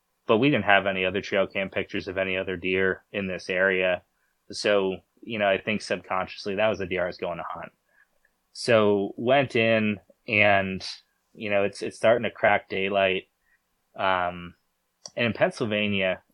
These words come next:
i-, if anybody from the Game Commission is listening to this, we get too much time to hunt in the morning and not enough in the afternoon by those shooting light tables, at least in five C Berks County. Um, a-, and I will, I will bring somebody out and show them what I'm talking about,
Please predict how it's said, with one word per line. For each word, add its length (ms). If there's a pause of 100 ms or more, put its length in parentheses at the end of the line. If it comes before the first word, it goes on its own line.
(100)
i-, 40
if 340
anybody 380
from 160
the 80
Game 260
Commission 400
is 100
listening 320
to 120
this, 440 (380)
we 160
get 280
too 220
much 320
time 240
to 80
hunt 160
in 60
the 60
morning 560
and 200
not 240
enough 320
in 40
the 120
afternoon 500
by 140
those 180
shooting 260
light 200
tables, 480 (160)
at 100
least 300
in 100
five 320
C 160
Berks 380
County. 320 (640)
Um, 420 (160)
a-, 160
and 140
I 180
will, 480 (240)
I 160
will 140
bring 320
somebody 400
out 180
and 120
show 260
them 120
what 120
I'm 80
talking 340
about, 380